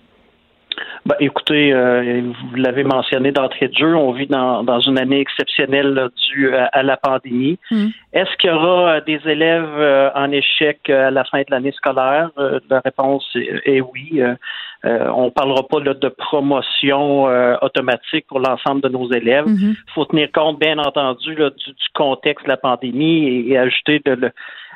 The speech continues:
Speaker 1: le, les, les pratiques évaluatives, notre jugement, bien entendu, à travers ça. Mais est-ce qu'il y aura quand même des élèves, euh, qui seront, euh, classés dans des classes en adaptation scolaire d'ici la fin de l'année ? Euh,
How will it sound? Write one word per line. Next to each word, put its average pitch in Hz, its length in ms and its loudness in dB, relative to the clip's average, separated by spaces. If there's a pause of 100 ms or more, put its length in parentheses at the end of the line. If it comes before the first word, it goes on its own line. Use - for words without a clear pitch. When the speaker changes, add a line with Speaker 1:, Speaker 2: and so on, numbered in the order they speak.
Speaker 1:
le, 123 280 0
les, 127 320 -4
les 131 140 0
pratiques - 360 -2
évaluatives, 123 600 0
notre 139 240 0
jugement, 123 460 -2
bien 131 160 2
entendu, 123 520 -2 (140)
à 120 120 2
travers 120 360 -2 (120)
ça. 170 200 2
Mais 135 120 2
est-ce 127 140 -2
qu'il 143 100 0
y - 20 -2
aura 139 180 -2
quand 135 160 0
même 143 200 -2
des 139 200 -2
élèves, 139 380 0 (460)
euh, 120 260 2
qui - 120 -8 (180)
seront, 135 340 2
euh, 123 60 2
classés 131 440 -2
dans 135 160 0
des 120 160 -4
classes 131 560 0
en 131 260 0
adaptation 127 540 -2
scolaire 131 420 0
d'ici - 220 -10
la 123 80 2
fin 127 180 -2
de 120 80 -6
l'année ? 131 480 2
Euh, 117 80 0